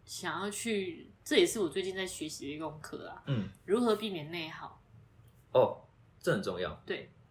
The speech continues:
Speaker 1: 而且就是我们在面对失去，或是面对一些重大的压力的时候，很长时候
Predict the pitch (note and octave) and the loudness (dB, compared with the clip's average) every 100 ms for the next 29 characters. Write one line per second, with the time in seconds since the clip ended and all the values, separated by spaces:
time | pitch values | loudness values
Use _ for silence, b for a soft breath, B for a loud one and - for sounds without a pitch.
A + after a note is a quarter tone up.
0 | - G3+ G#3 G#3+ F#3 F#3+ G3+ G#3+ G3 G3 | -10 -6 -2 0 0 -2 -2 4 4 2
1 | B B B - E3 A3 G#3+ G3 G3 G3 | B B B -6 -2 0 2 2 0 0
2 | F4 E4+ - D4+ - - - - - G3+ | -2 -2 -6 -8 -10 -20 -20 -20 -8 -6
3 | G3+ G3+ F3+ F3+ E3+ E3 D#3 D3+ D3+ C#3+ | -2 -2 -2 0 0 0 -4 -6 -12 -10
4 | F#3 F3 F3+ E3 D#3 - F3 E3+ D#3 D3 | -8 -4 -2 -2 -6 -6 -6 -4 -6 -6
5 | D3 C#3 D3 C#3 - C#3+ D3+ D3 - b | -6 -6 -8 -10 -12 -10 -6 -6 -8 b
6 | b b _ G#3+ G3 A3 A3 G#3+ A3 G#3 | b b _ -4 -2 -2 2 4 4 2